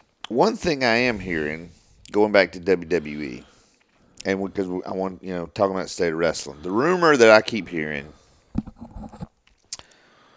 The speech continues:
is that the N B C sale,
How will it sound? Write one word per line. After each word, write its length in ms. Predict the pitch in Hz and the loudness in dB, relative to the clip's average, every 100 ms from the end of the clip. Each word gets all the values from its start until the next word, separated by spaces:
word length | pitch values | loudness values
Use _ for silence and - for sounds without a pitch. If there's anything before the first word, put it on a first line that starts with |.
| _ _ _ _ | _ _ _ _
is 200 | 104 87 | -4 0
that 400 | 98 82 78 - _ _ _ _ _ _ _ _ _ _ _ _ _ _ | 2 4 4 0 _ _ _ _ _ _ _ _ _ _ _ _ _ _
the 160 | 87 - | -10 0
N 200 | 135 143 | 0 2
B 140 | 127 110 | 0 0
C 320 | - 107 104 | -2 -2 -2
sale, 680 | - 95 85 80 71 67 | -2 2 4 4 0 -4